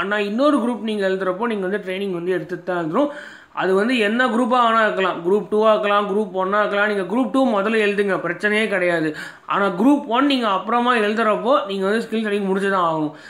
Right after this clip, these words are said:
நீங்க group one முதல்ல எழுதுங்க, பிரச்சனையே கிடையாது. pass பண்ணிட்டீங்கன்னா group two நீங்க எழுதுறப்போ நீங்க அதுக்கப்புறமா skills training பண்ணி தான் ஆக வேண்டும், இல்லைன்னா அவங்க group two எழுத முடியாது. So, அந்த மாதிரி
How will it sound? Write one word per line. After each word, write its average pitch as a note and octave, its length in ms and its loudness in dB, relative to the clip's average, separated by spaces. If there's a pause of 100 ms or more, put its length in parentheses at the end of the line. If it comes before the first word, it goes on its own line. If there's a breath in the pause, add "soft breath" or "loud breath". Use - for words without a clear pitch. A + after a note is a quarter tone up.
நீங்க A3 260 0
group C#4+ 280 4
one D4+ 120 6
முதல்ல B3 260 2
எழுதுங்க, G3+ 340 0
பிரச்சனையே G#3 400 -2
கிடையாது. F3+ 340 2 (120)
pass B3+ 340 4
பண்ணிட்டீங்கன்னா A#3+ 520 0 (140)
group B3+ 240 0
two C4+ 140 2
நீங்க A3 180 -2
எழுதுறப்போ G3+ 500 -2
நீங்க G3+ 200 -4
அதுக்கப்புறமா F#3 520 0 (400 loud breath)
skills C4+ 460 2
training A3 300 0 (100)
பண்ணி F#3 340 -2
தான் G3+ 180 4 (120)
ஆக F3 240 2
வேண்டும், D#3+ 380 0
இல்லைன்னா F3+ 240 0
அவங்க G#3 180 0
group F3+ 160 -2
two F#3 100 2
எழுத F3 160 0
முடியாது. D3+ 260 -4 (420 loud breath)
So, F#3+ 60 -2 (140)
அந்த G#3 240 0
மாதிரி A#3 180 0